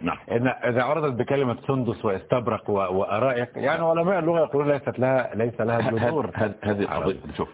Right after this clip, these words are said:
Speaker 1: ه-، شوف. عربها القرآن.
Speaker 2: عربها القرآن.
Speaker 1: بس. يعني
Speaker 2: جميل.
Speaker 1: إذا عشان بس.
Speaker 2: مع، مع سيدنا موسى
Speaker 1: أه.
Speaker 2: ربما يكون الأمر مختلفا.
Speaker 1: تمام.
Speaker 2: يعني بلغاء العرب الوليد بن المغيرة كان من أفصح
Speaker 1: تمام،
Speaker 2: فصحاء
Speaker 1: تمام،
Speaker 2: العرب.
Speaker 1: تمام.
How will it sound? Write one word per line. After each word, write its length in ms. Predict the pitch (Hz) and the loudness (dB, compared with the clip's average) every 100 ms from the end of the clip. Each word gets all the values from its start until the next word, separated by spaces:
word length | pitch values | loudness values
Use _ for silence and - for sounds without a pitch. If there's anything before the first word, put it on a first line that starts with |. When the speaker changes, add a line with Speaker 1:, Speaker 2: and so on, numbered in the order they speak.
| - - | -8 -8
Speaker 1:
ه-، 40 | - | -4
شوف. 120 | - 80 - _ 82 | -4 -6 -10 _ -6
عربها 360 | 92 95 117 92 | -2 0 0 0
القرآن. 360 | 80 - - - - | -4 -8 -10 -12 -6
Speaker 2:
عربها 340 | 120 151 147 90 | -2 0 -2 -4
القرآن. 320 | - - 101 | -6 -4 -4
Speaker 1:
بس. 60 | 82 - | -4 -6
يعني 140 | - 107 | -2 0
Speaker 2:
جميل. 160 | 90 | 0
Speaker 1:
إذا 140 | 87 82 | 0 0
عشان 280 | 85 - 82 | -2 -2 -2
بس. 120 | 78 - | -4 -2
Speaker 2:
مع، 180 | 127 131 | -2 0
مع 220 | 147 185 | 0 0
سيدنا 400 | 139 190 208 175 | 0 2 2 2
موسى 340 | 147 147 - | 2 0 0
Speaker 1:
أه. 240 | 131 127 165 | 0 0 -2
Speaker 2:
ربما 420 | - 113 135 170 | -2 2 2 2
يكون 260 | 151 - 151 | 0 2 2
الأمر 280 | 120 127 123 | 2 2 0
مختلفا. 500 | 104 - 113 101 87 | 0 -2 -4 -4 -4
Speaker 1:
تمام. 260 | 80 85 - | -2 -2 -2
Speaker 2:
يعني 320 | 90 98 113 | -2 0 2
بلغاء 340 | 107 117 113 | 2 0 2
العرب 300 | 143 131 139 | 0 0 -2
الوليد 320 | 117 110 107 135 | 0 0 2 2
بن 180 | 135 | 2
المغيرة 340 | 113 104 113 131 | 2 2 2 2
كان 280 | - 110 101 | 0 0 0
من 140 | 95 | 0
أفصح 280 | 110 - - | -4 -4 -2
Speaker 1:
تمام، 140 | 101 | -2
Speaker 2:
فصحاء 140 | 107 113 | 0 0
Speaker 1:
تمام، 140 | 107 | 0
Speaker 2:
العرب. 160 | 139 156 | -2 -2
Speaker 1:
تمام. 180 | 85 | -4